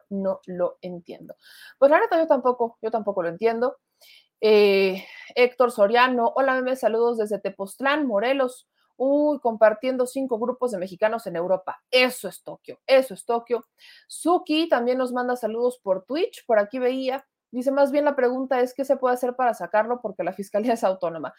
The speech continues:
¿Qué se puede hacer para sacar a Hertz Manero? Pues todo eso depende del presidente de la República, particularmente del Senado, del Senado. Ahí es en donde, eh, tenemos esta, este problema, porque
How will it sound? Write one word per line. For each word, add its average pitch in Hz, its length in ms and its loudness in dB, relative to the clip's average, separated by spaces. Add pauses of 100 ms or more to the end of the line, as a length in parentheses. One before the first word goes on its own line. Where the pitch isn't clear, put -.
(880)
¿Qué 466 140 4
se 494 100 4
puede 370 220 6
hacer 294 240 4
para 262 160 4
sacar 214 260 4
a 226 100 4
Hertz 226 220 -4
Manero? 185 400 -2
Pues 226 160 -2
todo 294 160 -2
eso 277 160 2
depende 214 460 -4
del 185 180 -2
presidente 196 400 -6
de 214 60 -2
la 185 80 -2
República, 247 400 -6
particularmente 294 760 -2
del 262 140 -2
Senado, - 380 -10 (340)
del 190 240 -2
Senado. 208 480 0
Ahí 214 240 -2
es 247 120 0
en 220 140 -6
donde, 202 420 -2 (460)
eh, 190 500 2 (920)
tenemos 220 500 0
esta, 220 580 2
este 214 220 -2
problema, 202 600 0 (360)
porque 190 640 2